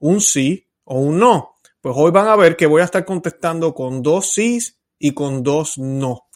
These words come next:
Voy a estar utilizando las Sagradas Escrituras. Voy a estar utilizando un artículo que escribió nuestro hermano,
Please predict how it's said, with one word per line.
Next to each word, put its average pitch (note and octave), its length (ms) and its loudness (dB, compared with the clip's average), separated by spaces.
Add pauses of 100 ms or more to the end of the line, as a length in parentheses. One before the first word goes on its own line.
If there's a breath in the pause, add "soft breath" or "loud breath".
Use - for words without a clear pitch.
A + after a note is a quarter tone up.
(280 soft breath)
Voy B2+ 240 -2
a D#3+ 60 0
estar E3 240 0
utilizando D#3 680 -2
las D3+ 200 0
Sagradas D3 440 0
Escrituras. C#3 800 -6 (400)
Voy C#3 180 -4
a D#3 40 0
estar F3+ 200 0
utilizando F3+ 540 0
un F3+ 80 -2
artículo F3 560 -2
que E3 80 -4
escribió C3+ 580 -4
nuestro D3 420 -6
hermano, C#3 640 -4